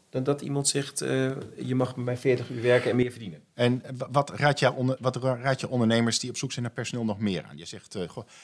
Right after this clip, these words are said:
Speaker 2: hè, eh, je geeft mensen de mogelijkheid om in deeltijd te werken, tweeëndertig uur, ook jonge mensen. Daar waar vroeger je standaard met veertig uur begon, of ik denk zelfs nog wel met meer begon, maar, hè,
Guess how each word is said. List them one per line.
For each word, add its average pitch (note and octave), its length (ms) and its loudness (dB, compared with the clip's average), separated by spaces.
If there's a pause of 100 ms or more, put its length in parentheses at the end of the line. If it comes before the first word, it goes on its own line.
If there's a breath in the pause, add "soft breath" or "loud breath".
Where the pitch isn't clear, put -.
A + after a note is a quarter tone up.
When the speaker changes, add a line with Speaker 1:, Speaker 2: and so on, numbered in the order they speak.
Speaker 2:
hè, A2 200 0
eh, F#2 180 -8 (280)
je F2 160 -16
geeft G2+ 240 -4
mensen G2+ 240 -4
de - 60 -8
mogelijkheid F#2 460 0
om E2+ 80 -4
in D#2+ 80 -2
deeltijd A2+ 380 0
te A#2+ 80 -6
werken, A2+ 320 -4
tweeëndertig F2+ 520 -4
uur, C3 240 -6
ook A2 180 -4
jonge A#2 240 -6
mensen. C3 500 -6
Daar F2 180 2
waar E2 120 -6
vroeger G2 340 -4
je E2 100 -8
standaard F2+ 400 0
met E2+ 100 -8
veertig - 340 -4
uur F#2 120 -4
begon, D#2+ 340 -10 (420 loud breath)
of - 120 -20
ik D#2+ 80 -20
denk F#2 180 -4
zelfs D2+ 200 -8
nog D#2+ 100 -10
wel D2+ 120 -6
met D2 140 -8
meer F#2 220 0
begon, D#2 400 -8
maar, E2 180 -4
hè, C#3+ 120 -2